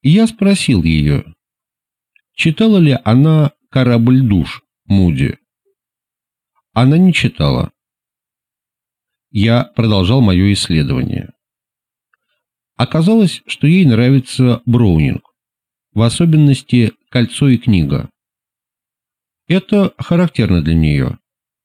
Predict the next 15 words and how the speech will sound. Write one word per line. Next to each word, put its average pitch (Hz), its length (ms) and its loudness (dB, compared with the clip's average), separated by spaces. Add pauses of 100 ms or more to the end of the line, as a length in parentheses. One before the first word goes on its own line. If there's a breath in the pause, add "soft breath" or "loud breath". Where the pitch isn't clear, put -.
(680)
Ей 107 440 0
нравится 120 520 0
только 107 540 -2
здоровая 98 560 0
литература, 110 720 -2 (680)
только 110 300 -2
такая, 175 640 0 (100)
которая 160 360 0
позволяет 117 640 0
нам 107 200 2
тешить 110 360 -2
себя 98 340 -2
иллюзиями, 123 1000 2 (220)
самообманом. 95 920 -2 (2250)
Примечание. - 760 -2